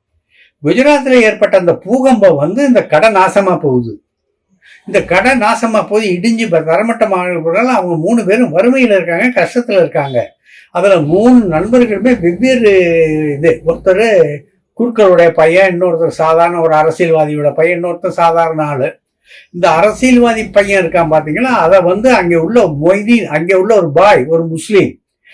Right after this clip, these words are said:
அந்த முஸ்லீம் பாய் இருக்காரு தலைவரு, அந்த இதுல ரொம்ப செல்வாக்கானவர், அவர் எதை சொன்னாலும் கேட்பாங்க. அவர் வந்து இந்த பையனை வந்து அரசியல இது பண்ணி சட்டசபையில சே-, வச்சு ஜெயிக்க வச்சிடுறாரு.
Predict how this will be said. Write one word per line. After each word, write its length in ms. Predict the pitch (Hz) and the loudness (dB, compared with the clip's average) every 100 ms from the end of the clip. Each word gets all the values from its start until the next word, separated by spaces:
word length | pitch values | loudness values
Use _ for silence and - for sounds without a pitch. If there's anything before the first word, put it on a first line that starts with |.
| - | -12
அந்த 240 | - 190 190 | -6 0 0
முஸ்லீம் 460 | 175 175 240 240 | 0 -2 0 2
பாய் 240 | 196 180 170 | 2 2 0
இருக்காரு 440 | 156 165 151 170 - | 0 0 0 -2 0
தலைவரு, 720 | 160 170 151 131 233 254 196 _ _ _ _ | 2 4 2 2 0 -2 -6 _ _ _ _
அந்த 560 | 139 139 143 139 135 131 | -8 0 2 2 2 0
இதுல 200 | 190 220 | 0 0
ரொம்ப 220 | 170 196 - | -2 -2 0
செல்வாக்கானவர், 760 | 170 196 196 175 185 190 160 143 | 0 2 0 0 -2 0 0 0
அவர் 280 | 135 151 | 0 0
எதை 260 | 143 151 202 | 0 0 -2
சொன்னாலும் 560 | - 190 190 190 196 170 | -2 -4 -2 -2 -2 2
கேட்பாங்க. 600 | 170 185 175 135 117 - _ _ _ _ _ _ | 2 4 0 0 -6 -12 _ _ _ _ _ _
அவர் 300 | - 220 269 | -4 0 2
வந்து 240 | 240 240 | 2 2
இந்த 200 | 262 240 | 2 0
பையனை 400 | - 185 226 240 | 0 0 2 0
வந்து 400 | 175 165 208 254 226 | 0 -2 -2 -2 2
அரசியல 840 | 160 147 302 269 - 180 160 143 139 | 2 2 0 -4 -4 0 2 2 -2
இது 140 | 147 | -4
பண்ணி 280 | 135 180 240 | -6 -2 -2
சட்டசபையில 760 | 190 143 - 147 160 151 143 | -2 -8 -4 -6 -4 -6 -6
சே-, 320 | 120 139 143 131 | -4 -4 -2 -4
வச்சு 240 | 123 202 | -6 -8
ஜெயிக்க 380 | 147 180 180 165 | -2 -2 2 0
வச்சிடுறாரு. 500 | 131 131 123 107 | 0 -4 -4 -6